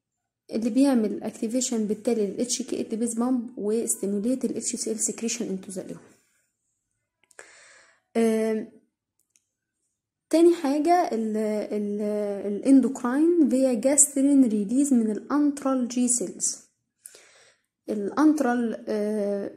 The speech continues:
آه، جي سيلز دي موجودة في البرايتال سيلز وبتعمل اكتيفيشن لبروتين كاينيز ثرو كالسيوم ديبندنت باثواي،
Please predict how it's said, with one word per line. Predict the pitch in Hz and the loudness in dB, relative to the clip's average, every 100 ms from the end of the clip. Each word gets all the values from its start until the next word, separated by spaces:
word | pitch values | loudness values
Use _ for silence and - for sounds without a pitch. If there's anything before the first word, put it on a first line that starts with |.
| - | -6
آه، | 202 202 190 - - - | -4 -4 -4 -6 -10 -8
جي | 202 220 262 | -4 0 2
سيلز | 240 - 262 311 - | 2 2 2 2 0
دي | 233 | 0
موجودة | 226 208 247 226 233 240 - - _ _ _ _ - | -2 0 -2 0 -2 -4 -12 -20 _ _ _ _ -16
في | - 208 | -10 -8
البرايتال | 202 214 - 330 233 202 208 220 220 190 | -8 -10 -14 -14 -8 -6 -4 -4 -4 -6
سيلز | 196 294 311 285 - | -2 0 0 -4 -6
وبتعمل | 190 - 294 285 - | -6 0 4 4 2
اكتيفيشن | - 220 254 262 214 | -4 -4 -4 -4 -6
لبروتين | 202 208 240 240 | -4 -6 -4 -4
كاينيز | 240 214 214 277 311 | -6 -4 2 4 4
ثرو | - 226 | 2 -4
كالسيوم | 226 254 254 - 208 196 | -2 0 2 2 2 -2
ديبندنت | 196 247 240 196 185 202 | 2 4 2 2 -6 -4
باثواي، | 220 233 233 247 311 | -4 -2 -2 0 0